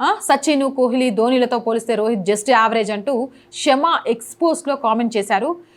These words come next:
ఈ వ్యాఖ్యలు సోషల్ మీడియాలో వైరల్గా మారాయి. ఐసీసీ ఛాంపియన్స్ ట్రోఫీలో భాగంగా ఆదివారం న్యూజిలాండ్తో జరిగిన మ్యాచ్లో రోహిత్ శర్మ పదిహేడు బంతుల్లో పదిహేను పరుగులు చేసి అవుట్ అయ్యాడు.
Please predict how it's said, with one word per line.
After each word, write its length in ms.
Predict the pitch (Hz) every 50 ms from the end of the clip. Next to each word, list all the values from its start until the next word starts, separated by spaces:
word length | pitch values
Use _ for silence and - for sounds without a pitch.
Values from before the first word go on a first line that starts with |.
| _ - -
ఈ 220 | 269 320 381 415
వ్యాఖ్యలు 480 | 339 302 330 302 294 294 - - 269 262
సోషల్ 340 | 262 269 254 247 - 254
మీడియాలో 300 | 240 240 233 226 214 214
వైరల్గా 420 | 208 202 208 214 226 214 202 220 208
మారాయి. 460 | 196 196 196 196 202 202 226 254 247 -
ఐసీసీ 420 | 226 269 262 - 277 240 - 254
ఛాంపియన్స్ 540 | 240 - - 240 220 220 214 226 220 214 -
ట్రోఫీలో 340 | - 226 202 208 226 214 208
భాగంగా 380 | 190 190 190 190 202 202 226
ఆదివారం 520 | 247 - 196 254 277 311 269 277 254 240 220
న్యూజిలాండ్తో 540 | 214 214 220 233 208 202 233 220 208 - 202
జరిగిన 280 | 190 202 190 190 196
మ్యాచ్లో 420 | 190 190 185 196 196 - 214 190 180 - - - _ -
రోహిత్ 360 | 240 262 302 370 381 - -
శర్మ 280 | - 277 240 220 233 233
పదిహేడు 500 | 233 233 - 226 226 294 269 311 262 226
బంతుల్లో 380 | 208 214 202 190 202 214 220 214
పదిహేను 380 | 214 226 208 226 202 226 214
పరుగులు 360 | 208 208 196 190 208 196 196
చేసి 160 | 185 175 - 180
అవుట్ 200 | 160 165 160 156
అయ్యాడు. 240 | 156 156 - -